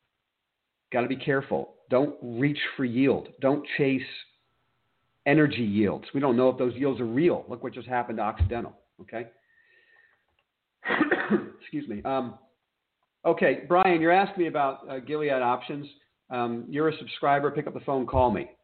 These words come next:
okay? It's better for us to do that. I don't wanna discuss it, you know, on the show 'cause it's not right for everybody.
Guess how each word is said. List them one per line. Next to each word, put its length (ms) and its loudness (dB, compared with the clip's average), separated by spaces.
okay? 220 2
It's 140 -4
better 220 4
for 120 -2
us 120 -2
to 80 -10
do 140 -2
that. 160 2
I 80 0
don't 140 -2
wanna 200 -4
discuss 380 -4
it, 200 -8
you 80 0
know, 100 2
on 120 4
the 80 2
show 200 6
'cause 100 -8
it's 140 -8
not 180 0
right 240 2
for 100 -2
everybody. 460 -2